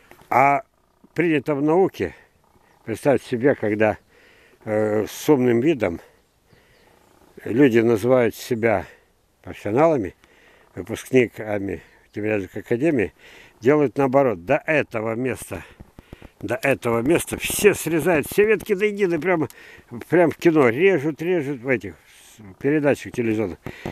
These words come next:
Все вырезают, одни голые штамбы. А дерево начинается оттуда, а омоложение наоборот. Выше все вырезается.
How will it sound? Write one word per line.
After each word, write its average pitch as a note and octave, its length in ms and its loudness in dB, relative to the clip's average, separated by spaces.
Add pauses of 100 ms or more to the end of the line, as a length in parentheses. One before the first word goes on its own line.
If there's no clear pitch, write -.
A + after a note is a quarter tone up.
(160)
Все G#3 240 6
вырезают, C3+ 460 0
одни D#3 220 -2
голые D3 280 -2
штамбы. F#2 420 -10 (960)
А C#3+ 200 2
дерево F#3+ 320 2
начинается D#3 560 -4
оттуда, F#2 420 -6
а B2 320 0
омоложение C3 760 0
наоборот. A2+ 460 -2 (1080)
Выше A2+ 420 2
все G#2+ 260 -4
вырезается. A2 800 -2